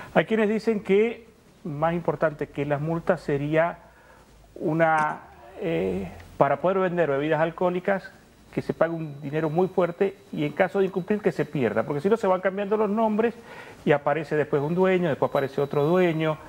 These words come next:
en donde los bolicheros o los discoteros que no cumplan, eh, sea tan fuerte la inversión que tienen que hacer que se vayan dejando de lado y se queden los serios. ¿Ustedes estarían dispuestos a eso?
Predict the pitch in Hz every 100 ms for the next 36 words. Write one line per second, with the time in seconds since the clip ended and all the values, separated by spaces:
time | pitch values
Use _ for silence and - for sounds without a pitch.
0 | - - - - - 147 165 165 165 185
1 | - - 147 156 147 147 151 151 - 170
2 | 156 123 120 110 110 - - - 147 185
3 | - 135 151 190 202 196 175 202 220 -
4 | - - - - 466 453 165 190 - 143
5 | 139 - 170 151 202 160 135 127 127 170
6 | 170 185 190 185 - 175 160 165 170 147
7 | 170 156 143 107 107 - 151 151 131 117
8 | 98 98 - - - - - - - -
9 | 147 147 143 151 135 - 160 - 170 165
10 | 196